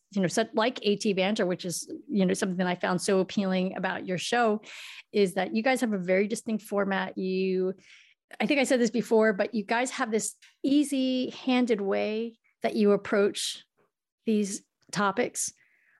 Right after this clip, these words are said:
without, um, feeling like I'm being, you know,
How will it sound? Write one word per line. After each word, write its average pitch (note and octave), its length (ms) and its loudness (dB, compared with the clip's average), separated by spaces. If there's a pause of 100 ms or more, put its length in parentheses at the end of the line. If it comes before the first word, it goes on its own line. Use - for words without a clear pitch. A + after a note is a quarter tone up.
(100)
without, G3 840 0
um, F3+ 420 -2 (120)
feeling G#3 380 4
like F#3 260 2
I'm F#3+ 160 2
being, F#3+ 300 0
you G#3 240 -2
know, F3+ 120 0